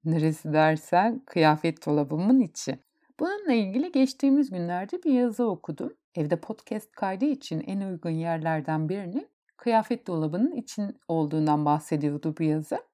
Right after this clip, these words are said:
Ben de pek çok yeri denemiş olmama rağmen oranın çok da bu amaçla kullanılabileceğini düşünmediğim için bu kez dedim ki neden olmasın? <laughs> Tabii ki denenebilir. Ve bugünkü kaydımı buradan alıyorum. Yeni ve deneysel kayıt alanımı nasıl buldun?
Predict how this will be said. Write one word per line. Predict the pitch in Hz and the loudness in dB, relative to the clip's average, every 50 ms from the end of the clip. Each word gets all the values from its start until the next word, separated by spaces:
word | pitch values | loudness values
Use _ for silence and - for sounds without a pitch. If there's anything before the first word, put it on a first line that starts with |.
| _ _ _ _ _ _ - - - 156 | _ _ _ _ _ _ -18 -14 -12 -8
Ben | 147 135 160 175 240 311 262 | -2 2 4 4 6 6 6
de | 165 - | 4 4
pek | - 208 202 - | 2 0 0 0
çok | - 240 220 - - | -2 -2 -2 0 0
yeri | 165 180 185 156 | 0 0 2 4
denemiş | 160 156 165 170 190 208 - - | 4 4 4 4 0 -2 -2 0
olmama | 196 170 160 151 156 165 175 202 190 | 0 0 2 2 2 2 0 0 2
rağmen | 165 139 131 131 147 202 277 330 - _ _ _ _ | 2 2 2 2 2 2 0 0 -2 _ _ _ _
oranın | - - 208 196 190 190 185 190 202 202 202 202 - _ _ _ _ _ _ _ - | -8 -6 -4 -4 -2 -4 -4 -4 -4 -4 -4 -4 -6 _ _ _ _ _ _ _ -4
çok | - 240 - - - | -4 -4 -2 0 0
da | 175 160 | 2 6
bu | 170 185 | 8 8
amaçla | 208 208 175 156 151 - - 170 160 - | 8 8 6 0 -4 -4 -4 -6 -6 -2
kullanılabileceğini | - 214 196 196 190 185 185 185 175 156 175 170 175 160 175 170 170 170 180 185 151 | -2 -2 -2 -2 -2 -2 -2 -2 -2 -2 -2 -2 -2 -2 -2 -2 -2 -2 -2 -6 -8
düşünmediğim | - - - 254 240 226 185 156 139 156 151 151 147 156 | -10 -6 -2 0 0 0 0 -2 0 0 0 0 0 0
için | 165 - - 349 370 359 _ _ - | -4 -6 -8 -10 -10 -10 _ _ -4
bu | 226 233 311 302 | 0 0 0 0
kez | - - 370 370 339 - - | -2 -10 -6 -6 -6 -4 -4
dedim | 349 269 392 403 370 | -4 -4 -4 -10 -14
ki | - - - 151 170 | -10 -6 -2 -2 0
neden | 185 214 202 269 269 233 | 0 2 4 4 6 6
olmasın? | 185 156 143 143 139 147 147 - - 262 262 247 - | 4 2 2 2 2 0 -2 0 2 4 4 4 4
<laughs> | - - - | 0 2 8
Tabii | 254 233 190 214 202 156 | 8 10 10 8 4 4
ki | - 165 143 | 2 0 2
denenebilir. | 165 156 156 147 147 147 143 143 139 139 147 143 220 339 403 - _ - | 4 4 6 6 4 4 4 2 2 2 0 0 0 -2 -2 -2 _ -2
Ve | 269 427 440 415 - - | 0 0 -2 -2 -4 -2
bugünkü | 403 415 320 262 277 277 269 - - | -2 0 2 4 4 4 2 2 2
kaydımı | - 320 302 233 196 190 262 403 466 403 | 6 8 8 8 6 2 -4 -4 -2 2
buradan | 320 254 175 156 147 | 2 2 4 4 4
alıyorum. | 143 139 135 139 139 135 135 139 - _ _ _ - | 4 4 2 2 2 2 0 -2 -4 _ _ _ -4
Yeni | 151 151 147 143 165 180 175 | -2 0 2 2 2 2 2
ve | 160 131 127 | 0 0 0
deneysel | 139 131 131 135 131 135 131 135 - - 139 135 135 | 0 2 2 4 4 2 2 0 -2 -2 0 0 0
kayıt | - - 160 151 147 151 - 139 | -2 2 2 2 2 2 -2 -4
alanımı | 127 131 131 135 131 127 127 131 | -2 -2 0 0 0 0 2 2
nasıl | 143 160 156 - - 156 147 127 | 2 2 0 -2 -6 -6 -4 -2
buldun? | 131 131 131 131 131 151 180 208 | -2 -2 -2 -2 -2 -4 -4 -6